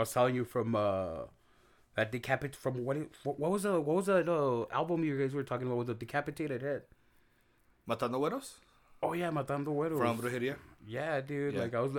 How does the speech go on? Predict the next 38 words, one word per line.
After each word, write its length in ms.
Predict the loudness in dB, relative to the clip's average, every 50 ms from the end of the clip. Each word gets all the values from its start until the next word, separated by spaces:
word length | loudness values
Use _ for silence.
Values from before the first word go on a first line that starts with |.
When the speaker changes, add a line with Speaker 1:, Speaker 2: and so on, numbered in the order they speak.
| -2 2
Speaker 1:
I 140 | 4 4 4
didn't 160 | 4 2 2
know 160 | 0 0 0
that 180 | -2 -2 -4 -4
fact. 360 | -6 -4 -4 -4 -6 -8 -16 -20 _ _ _ _ _ _ _ _ _ _ _ _ _ _ _ _
It 40 | 4
was 40 | 8
Speaker 2:
Yeah, 100 | 10 10
Speaker 1:
a 40 | 10
good, 140 | 8 6 2 -6 -14 -4
Speaker 2:
yeah, 140 | 4 8 8
Speaker 1:
it 40 |
was 80 | 10 12
a 40 | 12
Speaker 2:
so, 180 | 10 10 10
Speaker 1:
good 160 | 8 8 8 8
podcast. 480 | 6 6 6 6 4 4 4 6 6
I 20 | 8
Speaker 2:
yeah, 140 | 10 10 10
Speaker 1:
liked 120 | 10 8
it. 40 | 6
Speaker 2:
so, 280 | 4 6 6 4 4 4
yeah, 300 | 6 6 6 6 6 2
so 440 | 2 2 2 2 4 2 0 -2 -2
you're, 160 | -4 -6 -6 -6 -10
he, 180 | -10 -10 -10 -10 -6 -4
uh, 300 | -2 -2 -2 -2 -4 -8 -12 _ -20 _ _ _ _ _ _ _ -20 _ _ _ _ _ _ _ _ _ _ _ _ _ -10 -2
basically 520 | 0 0 0 0 -2 0 2 2 2 2
the, 400 | 2 2 0 0 0 0 -2 -4 -8 -8
the, 260 | -6 -4 -4 -4 -4 -4
the 80 | -4 -2
head 420 | 2 4 6 6 6 4 4 -2 -12 -16 _ _ _ -6
that 120 | -4 -2
they're 120 | -2 -2
holding 320 | 0 2 0 2 2 0 -2
in 100 | -2 -4
the 60 | -6
picture, 540 | -4 -4 -6 -4 -2 0 0 0 0 -2